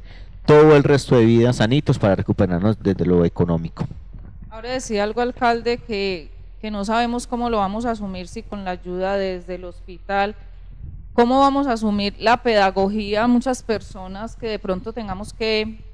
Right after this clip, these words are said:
Speaker 2: eh, ir hasta la ciudad de Medellín a cumplir ciertas citas médicas. Usted ahorita decía, "Ah, es que viene de Medellín, trajo el virus, viene contagiado".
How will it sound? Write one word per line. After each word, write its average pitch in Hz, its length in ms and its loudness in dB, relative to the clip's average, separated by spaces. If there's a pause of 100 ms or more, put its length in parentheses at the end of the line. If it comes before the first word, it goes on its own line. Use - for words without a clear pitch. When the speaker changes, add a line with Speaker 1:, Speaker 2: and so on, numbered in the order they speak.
(460)
Speaker 2:
eh, 202 500 0 (400)
ir 226 180 0
hasta 233 220 2
la 196 140 0
ciudad 190 260 0
de 214 140 -4
Medellín 196 400 -4
a 214 80 -8
cumplir 202 480 -8
ciertas 226 720 -4
citas 226 480 -6
médicas. 214 720 -6
Usted - 160 -6
ahorita 214 300 0
decía, 214 260 -4
"Ah, 294 120 -4
es 294 140 -10
que 277 120 -8
viene 285 240 -6
de 262 100 -6
Medellín, 226 560 -12
trajo 214 340 -12
el 240 80 -14
virus, 208 400 -16
viene 208 260 -18
contagiado". 196 640 -16